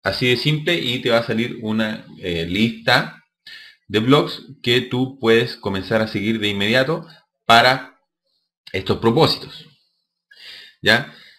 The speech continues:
Te recomiendo que te crees una cuenta de correo totalmente aparte, que no sea tu cuenta de correo principal, y que la utilices solamente para suscribirte a todas las listas que veas.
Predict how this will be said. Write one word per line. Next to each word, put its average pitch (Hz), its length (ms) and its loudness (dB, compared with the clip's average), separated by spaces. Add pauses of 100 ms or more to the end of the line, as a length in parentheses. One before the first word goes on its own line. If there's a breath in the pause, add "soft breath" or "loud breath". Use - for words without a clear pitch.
(100)
Te 120 80 4
recomiendo 147 460 4
que 156 80 2
te 127 100 6
crees 156 420 2 (140)
una 160 400 2
cuenta 170 340 2
de 170 120 4
correo 151 680 2 (320)
totalmente 170 480 2
aparte, 143 680 4
que 113 100 2
no 165 100 2
sea 190 200 2
tu 175 100 0
cuenta 143 220 2
de 123 40 2
correo 117 220 2
principal, 104 520 -2 (460)
y 113 80 -4
que 113 120 0
la 117 80 4
utilices 135 460 2
solamente 202 680 2
para 123 180 2
suscribirte 131 480 2
a 139 80 4
todas 170 240 8
las 165 140 4
listas 160 320 4
que 131 120 0
veas. - 440 -2